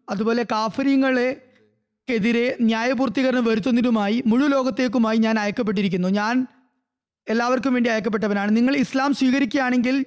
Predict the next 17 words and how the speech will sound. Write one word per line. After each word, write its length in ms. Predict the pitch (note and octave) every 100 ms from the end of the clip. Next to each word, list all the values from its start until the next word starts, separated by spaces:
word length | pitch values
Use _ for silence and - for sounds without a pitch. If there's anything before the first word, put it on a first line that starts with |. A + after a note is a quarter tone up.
| -
ഞാൻ 220 | A3 A#3 A#3+
നിങ്ങളെ 220 | A#3 A#3+
നിയമപ്രകാരം 760 | A#3 A#3 A#3+ B3 B3 B3 A#3+
തന്നെ 140 | A#3 A#3+
അവിടുത്തെ 400 | A3+ A3+ G#3 B3
ഭരണാധികാരികളായി 1120 | G3 G#3 A3 A#3 B3 B3+ A#3+ A#3+ A3+ G#3+ A#3+
തുടരാൻ 380 | A3+ G#3+ A3 A#3
അനുവദിക്കുന്നതായിരിക്കും. 1000 | G#3+ G#3+ G#3 - A#3 G#3 F#3+ F#3 A3 A#3 - _ _ _ -
ഇനി 120 | D4
ഇസ്ലാമിലേക്കുള്ള 760 | D4+ - C#4 C#4 D#4 D#4+ D#4
ക്ഷണം 500 | D#4 - A3 G3 A#3 - _ -
നിഷേധിക്കുന്ന 680 | A3+ - B3 A#3+ C4+ C#4 B3
പക്ഷം 460 | F#3+ - E3+ G3 - _ _ _
നിങ്ങളുടെ 420 | G#3 A#3 B3 B3 A#3+
ഭരണം 560 | D3+ E3+ G3+ A3+ C4
നിങ്ങളിൽ 380 | A3 G#3+ A3+ A3
നിന്നും 360 | G#3+ G#3 A#3